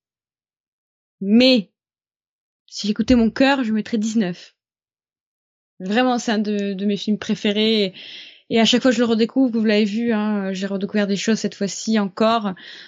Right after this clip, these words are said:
euh, des sous-textes incroyables et un film qui ne vieillit pas et qui est toujours aussi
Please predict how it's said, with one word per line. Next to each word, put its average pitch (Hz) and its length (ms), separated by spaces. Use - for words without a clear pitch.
euh, 185 420
des 185 160
sous-textes 208 480
incroyables 196 720
et 170 500
un - 80
film 214 240
qui 208 140
ne 196 60
vieillit 180 300
pas 190 340
et 170 60
qui 175 140
est 180 40
toujours 185 260
aussi 180 400